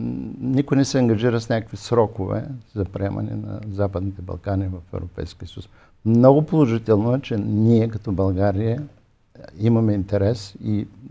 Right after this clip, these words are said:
така водим, а, Европейския съюз и поставяме този въпрос.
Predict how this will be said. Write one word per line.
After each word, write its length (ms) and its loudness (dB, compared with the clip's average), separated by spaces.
така 320 4
водим, 560 8
а, 260 2
Европейския 600 0
съюз 360 -4
и 80 -4
поставяме 520 4
този 260 0
въпрос. 540 -2